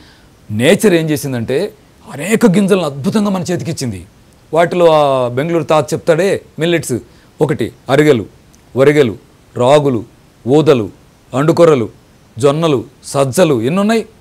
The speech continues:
బియ్యం కూడా వాడచ్చు, ముడి బియ్యం, బియ్యంలో కూడా ఎర్ర బియ్యం,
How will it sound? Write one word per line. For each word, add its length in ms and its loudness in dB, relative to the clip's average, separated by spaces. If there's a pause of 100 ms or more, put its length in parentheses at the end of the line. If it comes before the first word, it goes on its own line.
(540)
బియ్యం 200 2
కూడా 220 6
వాడచ్చు, 320 2
ముడి 200 0
బియ్యం, 280 0 (440)
బియ్యంలో 340 0
కూడా 160 2
ఎర్ర 160 2
బియ్యం, 340 -2